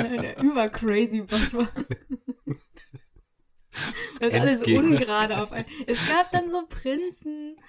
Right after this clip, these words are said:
Speaker 1: und so der, der, äh, so und so. Es gab dann so Bereiche auf so einer Karte und die musste man erkunden und dann
Speaker 2: Super.
Speaker 1: gab's da so einen Herrscher auf jedem Gebiet und dann musste man gegen den kämpfen, der konnte so alle Disziplinen.
Speaker 2: Das hat sich ja jemand toll ausgedacht.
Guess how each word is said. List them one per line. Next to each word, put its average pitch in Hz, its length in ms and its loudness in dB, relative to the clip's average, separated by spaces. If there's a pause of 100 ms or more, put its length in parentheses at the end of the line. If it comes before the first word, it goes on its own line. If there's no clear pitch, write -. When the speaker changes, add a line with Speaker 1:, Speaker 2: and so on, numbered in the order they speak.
(220)
Speaker 1:
und 240 160 -2
so 240 160 0
der, 214 360 -6 (300)
der, 190 380 -8 (680)
äh, 196 320 -12
so 214 200 -4
und 208 140 -8
so. 202 140 -6
Es 190 140 -10
gab 240 180 -6
dann 226 160 -4
so 208 100 -6
Bereiche 220 640 -4
auf 208 80 -4
so 214 80 -2
einer 196 200 -4
Karte 254 460 -8
und 220 140 -4
die 208 80 -10
musste 214 300 -8
man 196 160 -6
erkunden 247 840 -2
und 226 140 0
dann 214 120 -2
Speaker 2:
Super. 208 240 -4 (200)
Speaker 1:
gab's 220 220 2
da 220 120 -4
so 196 140 -6
einen 196 100 -6
Herrscher 240 600 -6
auf 226 140 -10
jedem 226 300 -4
Gebiet 214 400 -8
und 196 120 -8
dann 196 100 -8
musste 208 280 -8
man 196 180 -6
gegen 190 200 -8
den 190 120 -10
kämpfen, 226 280 -10
der 196 80 -8
konnte 202 260 -8
so 185 140 -10
alle 196 240 -6
Disziplinen. 202 960 -4 (380)
Speaker 2:
Das 120 180 -8
hat 135 140 0
sich 151 160 -8
ja 135 60 2
jemand 127 340 0
toll 127 200 -2
ausgedacht. 110 880 -8